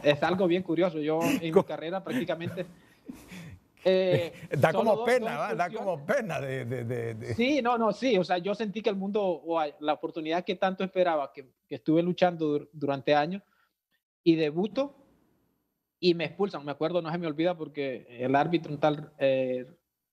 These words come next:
Speaker 1: no me acuerdo cómo se llama, pero sí fue con la Pupa Ma-, Pupa Martínez.
Speaker 2: Del Vida.
Speaker 1: En una ju-, sí, exactamente, Pupa era agresivo,
Speaker 2: <laughs>
Speaker 1: una jugada, hu-, hubo una jugada que yo quedé en el piso y se paró en mí, y yo reaccioné como a quererlo golpear, pero no lo, no,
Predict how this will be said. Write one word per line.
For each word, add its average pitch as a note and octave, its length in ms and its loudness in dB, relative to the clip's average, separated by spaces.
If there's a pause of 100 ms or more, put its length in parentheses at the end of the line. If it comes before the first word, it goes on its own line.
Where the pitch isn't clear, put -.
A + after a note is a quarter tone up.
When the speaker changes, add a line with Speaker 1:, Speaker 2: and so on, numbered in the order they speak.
(520)
Speaker 1:
no C#3+ 160 -8
me C#3+ 80 -2
acuerdo C#3 260 4
cómo C#3+ 140 0
se D3 60 4
llama, D3+ 260 0
pero F#3+ 220 2
sí G3+ 180 2
fue G3+ 180 0
con G3 140 -4
la F3 120 -4
Pupa F3+ 200 -2
Ma-, E3 260 -8
Pupa F3+ 200 0
Martínez. D#3+ 520 -6 (140)
Speaker 2:
Del C#3+ 160 2
Vida. B2+ 460 2
Speaker 1:
En C#3+ 100 -10
una E3+ 160 0
ju-, E3+ 160 -4 (240)
sí, E3 360 2
exactamente, D3 640 -4
Pupa E3+ 240 0
era E3+ 100 4
agresivo, G3+ 580 -2
Speaker 2:
<laughs> D#3+ 560 0
Speaker 1:
una F3 220 2
jugada, F3+ 420 2
hu-, F#3 160 -4
hubo F#3 140 -2
una G3 160 -2
jugada F#3+ 280 0
que F#3 120 -6
yo F3 80 -4
quedé F3+ 100 0
en F3+ 80 -4
el E3+ 120 -4
piso B3+ 200 -6
y A3 60 -2
se E3+ 120 -4
paró D3 200 -2
en D#3 80 -4
mí, F#3+ 240 -6 (480)
y E3+ 180 6
yo F#3+ 100 0
reaccioné G#3 640 -4
como G3+ 200 -6
a - 40 -10
quererlo D#3+ 340 -2
golpear, F3 420 0
pero F3+ 180 0
no D#3 140 -4
lo, D#3+ 200 -2
no, D3+ 380 -4